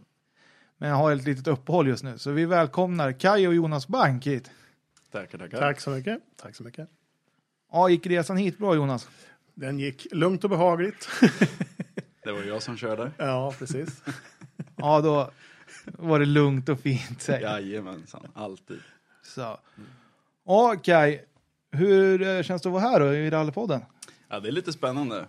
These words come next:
Speaker 2: lite nervöst.
Speaker 1: Det är väl alltid kul att vara lite nervös här. Det är
Speaker 2: Ja, men det är lite grann som precis starten inför en, eh, rallytävling.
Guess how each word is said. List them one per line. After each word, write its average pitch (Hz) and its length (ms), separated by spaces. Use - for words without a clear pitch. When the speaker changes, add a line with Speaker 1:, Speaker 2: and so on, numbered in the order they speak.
Speaker 2:
lite 110 240
nervöst. 113 520
Speaker 1:
Det 143 80
är 165 60
väl 170 120
alltid 147 280
kul 143 140
att 131 60
vara 131 220
lite 131 220
nervös 143 440
här. 123 120
Det 127 160
är 127 200
Speaker 2:
Ja, 117 260
men 147 160
det 135 100
är 147 40
lite 151 240
grann 123 240
som 110 280
precis 107 300
starten 107 380
inför 95 240
en, 95 220
eh, 95 200
rallytävling. 101 600